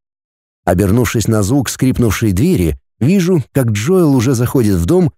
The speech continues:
и, закончив рассматривать местность, шагаю к ступенькам крыльца. Оказавшись в просторной прихожей, окидываю её взглядом.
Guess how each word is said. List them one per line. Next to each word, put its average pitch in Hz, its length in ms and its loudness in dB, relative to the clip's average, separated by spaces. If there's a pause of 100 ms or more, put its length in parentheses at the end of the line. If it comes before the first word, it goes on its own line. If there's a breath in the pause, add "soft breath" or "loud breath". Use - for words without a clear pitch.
(240)
и, 101 100 0
закончив 110 500 -2
рассматривать 104 640 0
местность, 165 500 0 (260)
шагаю 151 480 0
к - 40 -4
ступенькам 104 540 0
крыльца. 82 540 -2 (1080)
Оказавшись 107 720 -2
в - 20 -14
просторной 104 500 0
прихожей, 160 580 0 (120)
окидываю 131 640 0
её 120 160 0
взглядом. 90 540 -2